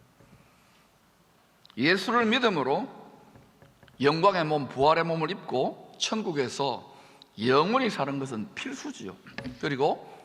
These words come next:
이건 믿음을 지키면 누구에게나 약속되어 있습니다. 그런데 고린도전서 삼 장을 보시니까 아무런 상급이 없이, 면류관도 없이,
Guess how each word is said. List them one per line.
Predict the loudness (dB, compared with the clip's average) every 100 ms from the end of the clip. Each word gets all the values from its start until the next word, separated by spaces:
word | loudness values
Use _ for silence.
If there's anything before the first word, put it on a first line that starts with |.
| -6
이건 | -4 -4 -8 -18 -6
믿음을 | 0 2 2
지키면 | 0 -2 -2 0
누구에게나 | 0 4 4 6 6
약속되어 | 4 2 -4 -2
있습니다. | -4 -4 -8 -8 -12 -20 -20 _ _ _ _ -20 -18 -12
그런데 | -4 2 2 2 -2 -16 -20 -20 -20 -20 -20 -20 -20 _
고린도전서 | 2 4 6 6 6 4 2
삼 | 0 0 0 2
장을 | 2 4 2 0
보시니까 | 0 0 0 -4 -4 -2 -2 -4 -16 -20 -20 -20 _ _ _ _ _ _ _ _
아무런 | 0 2 4 4 6 4 4 -2 -6 -16 -20 -20 -20 -20 -20
상급이 | -8 -2 0 2 2 2
없이, | 0 2 0 0 -2 -8 -20 -20 -20 _ _
면류관도 | 2 4 4 4 4 4
없이, | 0 0 -2 0 -4